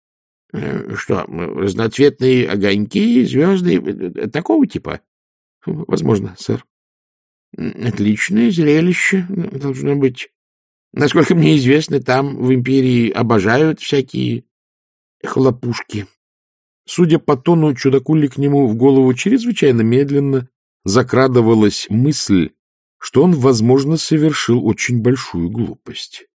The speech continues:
Может быть, мне стоит погасить эту бечевку? — предложил Парницай. —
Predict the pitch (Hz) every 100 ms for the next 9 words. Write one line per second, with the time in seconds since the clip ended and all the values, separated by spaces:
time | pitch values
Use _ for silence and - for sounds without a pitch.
0 | _ _ _ _ _ _ _ _ _ -
1 | - 190 180 202 214 214 208 - 202 -
2 | 202 208 - - - - 196 - 220 349
3 | - 101 - 104 117 123 117 - _ _
4 | _ - 82 92 78 76 - 71 78 -
5 | -